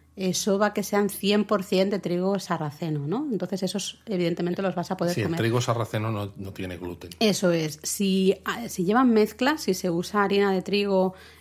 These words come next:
Speaker 1: eh, tanto en su elaboración como a veces a, a la hora de cortarlos y demás, que se puede impregnar, ahí ya va a depender de tu intolerancia, ¿no? De lo que, de lo que aguantes
Speaker 2: Exacto.
Speaker 1: o no, ¿no? Cada uno... Pero que sepáis que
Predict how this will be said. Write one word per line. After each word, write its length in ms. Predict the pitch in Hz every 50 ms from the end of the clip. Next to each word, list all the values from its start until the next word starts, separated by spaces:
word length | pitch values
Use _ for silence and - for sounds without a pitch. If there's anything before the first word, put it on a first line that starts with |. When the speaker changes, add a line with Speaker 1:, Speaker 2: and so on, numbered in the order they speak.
| - -
Speaker 1:
eh, 200 | 180 175 180 180
tanto 460 | 180 - 170 170 175 175 180 175 170
en 120 | 170 170 170
su 200 | - - 185 175
elaboración 720 | 175 170 165 170 165 165 165 - - 220 226 233 226 220 208
como 260 | - 170 170 170 170
a 180 | 170 165 160 160
veces 360 | 165 165 - 190 190 - -
a, 240 | 190 180 185 - -
a 40 | 165
la 140 | 170 165
hora 140 | 165 175 180
de 140 | 175 170 -
cortarlos 840 | - 165 160 156 - - 196 233 254 254 240 220 202 196 202 202 -
y 60 | 180
demás, 320 | 175 170 175 190 202 196
que 100 | - -
se 80 | 147 180
puede 420 | - - 170 170 170 170 180 185 180
impregnar, 580 | 175 175 - 185 175 180 185 196 208 233 240 - - - - - - - - - _
ahí 260 | - 185 185 180 185 175
ya 100 | 202 190
va 60 | 196
a 20 | 185
depender 420 | 190 185 190 190 180 170 175 185
de 80 | 190 185
tu 180 | - 185 175
intolerancia, 720 | 165 165 165 165 160 165 165 165 165 170 175 - 175 156
¿no? 140 | 151 165 196
De 100 | 202 190
lo 100 | 175 151
que, 300 | - - 165 160 165 202
de 140 | 202 170 175
lo 140 | 170 170 156
que 100 | - 180
aguantes 520 | 170 156 147 - 180 180 180 170 190 185
Speaker 2:
Exacto. 140 | - - 165
Speaker 1:
o 20 | 151
no, 260 | 156 156 165 151 - - _
¿no? 160 | 170 202 453
Cada 220 | - 180 165 156
uno... 320 | 156 160 170 185 202 214 214 - - - - - _ _ _
Pero 440 | - 165 160 156 156 151 156 160 -
que 80 | - -
sepáis 720 | - - 185 165 - 180 196 226 262 320 381 - - -
que 360 | - - 180 160 151 151 -